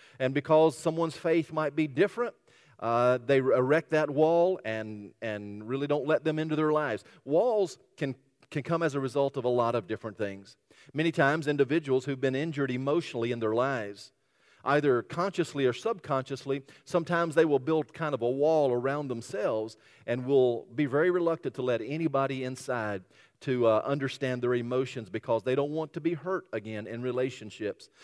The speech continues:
So barriers come in all shapes and sizes. They can be religious, they can be emotional, they can be racial, they can be political. But what the Lord did when He comes into our lives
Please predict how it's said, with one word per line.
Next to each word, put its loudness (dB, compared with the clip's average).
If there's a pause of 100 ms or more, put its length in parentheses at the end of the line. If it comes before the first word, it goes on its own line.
(140)
So 2
barriers 4
come -2
in -2
all 0
shapes -6
and -12
sizes. -8
They -4
can -12
be -6
religious, -2
they -6
can -12
be -10
emotional, -6 (380)
they -2
can -4
be -4
racial, -2
they -2
can -10
be -6
political. -2 (580)
But -2
what 4
the 4
Lord 2
did 2
when -6
He -10
comes -6
into -4
our 0
lives -4